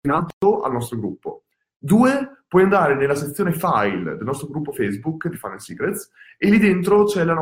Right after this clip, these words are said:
nostra marketers, scusami, mas-, eh, la nostra, eh, Funnel Secrets, eh, libreria, la libreria di Funnel Secrets. Lì dentro c'è il file con tutte le lezioni aggiornate, ma proprio tutte, tutte, tutte.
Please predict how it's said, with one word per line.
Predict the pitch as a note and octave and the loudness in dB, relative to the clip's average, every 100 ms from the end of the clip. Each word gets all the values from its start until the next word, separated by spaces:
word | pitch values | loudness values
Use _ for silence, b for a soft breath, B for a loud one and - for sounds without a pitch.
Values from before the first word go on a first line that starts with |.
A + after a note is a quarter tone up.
| - | -4
nostra | E3+ - E3 D#3+ | -8 -6 -6 -2
marketers, | D#3+ E3 E3+ - D#3+ D#3 E3 E3 E3 D#3 _ | -2 -2 -6 -8 -8 -8 -6 -4 -4 -6 _
scusami, | - A#2+ F#2+ F2 - | -12 -8 -6 -6 -10
mas-, | - C3+ D3 - | -4 -2 -2 -2
eh, | C3 | 0
la | A#2+ | 2
nostra, | B2+ A#2+ A#2 G2 - | 0 -2 -2 -2 -2
eh, | G#2 G#2 | 0 0
Funnel | - D#3+ C#3+ | 0 -2 -2
Secrets, | C3+ - D#3 D#3 D#3+ - _ _ _ | -4 -6 -4 -2 -4 -8 _ _ _
eh, | G#2+ G2+ F2+ G2 | 0 0 0 0
libreria, | A2+ B2 A#2 G#2 F#2 | 2 4 4 2 0
la | G2 | 0
libreria | A#2+ D3 D#3 | 2 2 2
di | C#3+ | 0
Funnel | A2+ G#2 | -2 -4
Secrets. | G#2 G2+ - - - _ _ | -6 -10 -12 -16 -20 _ _
Lì | B2 | 0
dentro | B2+ F#3 G3+ G#3+ A3 - _ | 4 4 4 2 0 -4 _
c'è | - C3 | -4 -2
il | A#2+ | 0
file | C#3+ E3+ F3 | 0 -2 -2
con | D3 B2+ A#2 _ | -8 -10 -12 _
tutte | G#3 - - - G#2 - | -6 -6 -8 -4 -4 -2
le | A#2+ | -4
lezioni | C3+ - - F3 F#3+ G3+ | -4 -6 -2 2 2 0
aggiornate, | G3+ C#3 B2+ C#3+ C#3+ D3+ D#3 F3 F3 F3 B - | -4 -6 -2 -2 0 -2 -2 0 -2 -2 B -2
ma | C#3+ | -2
proprio | D3+ D#3 | -2 -4
tutte, | G#3 - E3+ | -4 -4 -6
tutte, | E3+ F3 | -6 -6
tutte. | A#2+ - F#2 - | -10 -10 -12 -12